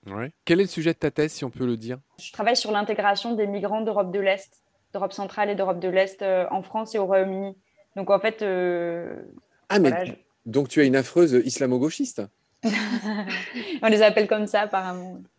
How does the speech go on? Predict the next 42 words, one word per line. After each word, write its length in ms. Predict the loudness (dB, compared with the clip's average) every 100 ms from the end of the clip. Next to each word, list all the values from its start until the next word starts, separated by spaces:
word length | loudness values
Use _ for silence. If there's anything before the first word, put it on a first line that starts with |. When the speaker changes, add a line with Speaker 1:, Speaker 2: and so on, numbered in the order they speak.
| _
Speaker 2:
Mais 140 | -8 -4
voilà, 300 | -2 -2 -4
ouais. 160 | -8 -8
Donc, 240 | -8 -8
j'étais... 540 | -8 -8 -4 -4 -6 -10
c'était 200 | -10 -6
un 80 | -4
partenariat 760 | -6 -6 -4 -2 4 6 6
et 140 | 4 4
là, 140 | 2
je 80 | -2
termine 720 | -4 -6 -6 -8 -8 -8 -10 -14 -20 _ _ _
depuis 300 | -14 -12 -8
un 120 | -6 -4
an 100 | -6
et 60 |
demi, 340 | -6 -8 -8 -10
euh... 180 | -10 -12 -16 -20 _
c'était 160 | _ -4
un 120 | -2
an 80 | 0
et 80 | -2
demi 120 | -2
en 80 | -4
France, 280 | -4 -6 -4
un 80 | -8
an 60 |
et 80 | -8
demi 200 | -8 -10
ici 280 | -10 -14 -12
et 120 | -10 -10
je 40 |
suis 80 | -10
en 60 |
train 140 | -8 -4
de 60 |
terminer, 500 | -2 0 -2 -2 -2
euh, 80 | -4 -8 -14 _
ma 120 | -4 -2
thèse, 380 | 0 -2 -4 _
voilà. 280 | -8 -8 -10 _ _ _
Speaker 1:
D'accord. 300 | -12 -12